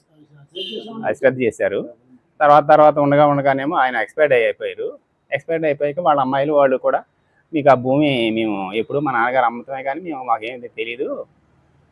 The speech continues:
మీరు ఏదన్నా మాకు ఇస్తే మేము మీకు రిజిస్ట్రేషన్ చేస్తాం" అని గొడవ చేశారు. గొడవ చేస్తే ఊళ్ళో పెద్ద మనుషులేమో దానికి ఏదో సెటిల్‌మెంట్ చేసి మళ్ళీ అగ్రిమెంట్ రాయించారండి. కానీ అగ్రిమెంట్ రాయించినా వాళ్ళు మాకు రిజిస్ట్రేషన్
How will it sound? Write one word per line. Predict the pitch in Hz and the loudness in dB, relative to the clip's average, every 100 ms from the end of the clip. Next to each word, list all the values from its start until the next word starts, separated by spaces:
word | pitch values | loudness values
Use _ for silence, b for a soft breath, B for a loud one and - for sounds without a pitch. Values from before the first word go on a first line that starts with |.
| 165 | 2
మీరు | 151 | 4
ఏదన్నా | 139 151 151 | 6 4 6
మాకు | 147 131 120 113 113 | 4 4 2 2 0
ఇస్తే | 113 185 | -4 -4
మేము | 190 143 123 104 98 | -2 0 -2 -4 -6
మీకు | 123 113 | -10 -8
రిజిస్ట్రేషన్ | 135 131 139 135 120 | -8 -6 -8 -4 0
చేస్తాం" | 110 - 165 | 0 -2 -8
అని | 151 208 196 123 95 _ _ 127 | -8 -8 -8 -8 -10 _ _ -2
గొడవ | 127 | 0
చేశారు. | 120 95 92 107 - _ _ _ _ _ 185 | -2 -6 -10 -12 -14 _ _ _ _ _ 2
గొడవ | 175 170 | 2 2
చేస్తే | 165 208 | 2 2
ఊళ్ళో | 175 165 | 2 4
పెద్ద | 165 151 156 | 6 4 4
మనుషులేమో | 156 147 139 151 185 139 107 117 123 | 2 2 2 2 0 -2 -2 -6 -4
దానికి | 120 123 | -4 0
ఏదో | 135 | -2
సెటిల్‌మెంట్ | 135 123 135 135 123 | -2 -4 -4 -4 -4
చేసి | 123 190 | -4 -2
మళ్ళీ | 160 135 | 0 0
అగ్రిమెంట్ | 127 131 113 | 0 -6 -4
రాయించారండి. | 104 101 - 92 95 135 269 _ _ _ _ - | -4 -4 -16 -20 -16 -14 -16 _ _ _ _ -8
కానీ | 165 175 | -4 -2
అగ్రిమెంట్ | 156 160 165 156 | 0 2 4 6
రాయించినా | 147 151 165 202 | 4 4 0 2
వాళ్ళు | 175 165 | 4 4
మాకు | 135 | 2
రిజిస్ట్రేషన్ | 120 135 - 147 | 0 -2 0 0